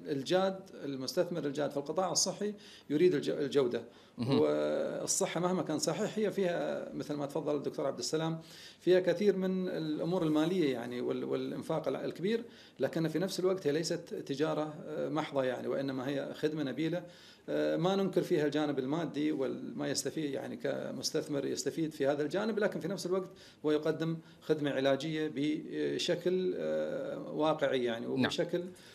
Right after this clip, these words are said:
Speaker 1: مناسب من ناحية التكاليف.
Speaker 2: نعم. دكتور عبد السلام، يعني، كمستشار خاص للاتحاد الدولي للمستشفيات، يعني، مسألة التقييم،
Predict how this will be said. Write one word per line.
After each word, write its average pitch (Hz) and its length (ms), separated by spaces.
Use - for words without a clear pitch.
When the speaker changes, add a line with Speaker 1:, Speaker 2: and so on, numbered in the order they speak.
Speaker 1:
مناسب 151 420
من 143 100
ناحية 147 360
التكاليف. 131 800
Speaker 2:
نعم. 117 180
دكتور 156 240
عبد 156 100
السلام، 175 300
يعني، 120 220
كمستشار 117 1500
خاص 123 320
للاتحاد 113 300
الدولي 113 240
للمستشفيات، 107 580
يعني، 104 120
مسألة 143 360
التقييم، 117 500